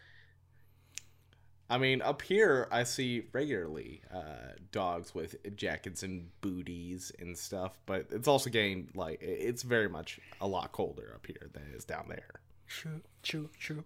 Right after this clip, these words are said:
Speaker 1: And you got, you guys got, like, a lab kind of thing, so he'll be, he'll be warm.
Speaker 2: His fur is getting a little long, too. I noticed it. I was like, "Yeah, you're looking good, man. You're looking good. You're growing up nice."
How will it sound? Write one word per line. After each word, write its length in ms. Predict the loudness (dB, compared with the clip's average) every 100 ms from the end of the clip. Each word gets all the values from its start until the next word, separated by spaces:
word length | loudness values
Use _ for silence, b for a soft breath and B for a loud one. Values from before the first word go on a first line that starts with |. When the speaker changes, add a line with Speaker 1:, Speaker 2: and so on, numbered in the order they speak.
| 8
Speaker 1:
And 300 | 10 10 6
you 160 | 6
got, 240 | 10 10 8
you 120 | 4
guys 280 | 8 8 8
got, 240 | 8 8
like, 300 | 6 4 0 0
a 140 | 2
lab 580 | 6 6 8 6 2 -4 -16 -20 -16 -10
kind 320 | -2 0 0
of 80 | -4
thing, 600 | 0 0 0 -2 -8 -10
so 420 | -4 -2 -2 -4 -4
he'll 140 | 0 2
be, 260 | 0 -4 -4
he'll 100 | -2
be 160 | -2
warm. 640 | -4 -4 -6 -6 -10 -12 -14 b
Speaker 2:
His 180 | 0 0
fur 200 | 2 2
is 80 | 2
getting 180 | 0 0
a 40 |
little 180 | 0 0
long, 260 | -2 -2
too. 260 | -4 -2 -2
I 40 |
noticed 360 | -2 -2 -4 -4
it. 140 | -8 -8
I 40 | -8
was 160 | -6
like, 200 | -6 -8
"Yeah, 100 | -10 -10
you're 140 | -8
looking 220 | -6 -6
good, 300 | -2 0 2
man. 300 | 0 -2 -4 -8 -20 -18
You're 80 | -8
looking 160 | -6
good. 240 | 0 0 0
You're 120 | -2
growing 260 | 0 0 0
up 80 | -2
nice." 440 | -4 -4 -6 -12